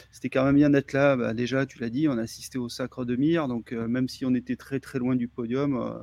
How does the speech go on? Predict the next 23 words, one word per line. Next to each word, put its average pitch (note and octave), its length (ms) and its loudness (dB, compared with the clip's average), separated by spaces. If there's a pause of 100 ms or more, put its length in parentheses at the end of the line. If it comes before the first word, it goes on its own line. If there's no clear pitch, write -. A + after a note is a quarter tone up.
(100)
on B2+ 160 -10
a - 20 -4
eu A2+ 60 -4
la A#2 100 -6
chance A#2+ 300 -8
d'avoir, A#2 420 -8
il A2+ 60 -8
y A2+ 60 -4
a - 20 -4
David B2 280 0
Ebrio B2+ 420 2
qui, A2 360 -6
qui B2 120 -8
vient A#2+ 100 0
de A#2+ 60 0
passer B2 240 -4
nous B2 140 2
voir, C3 280 -2
qui, - 240 -14 (680)
c'était, - 340 -8
euh, A2+ 160 -8
c'était, A#2 280 -10
euh, A2 140 -10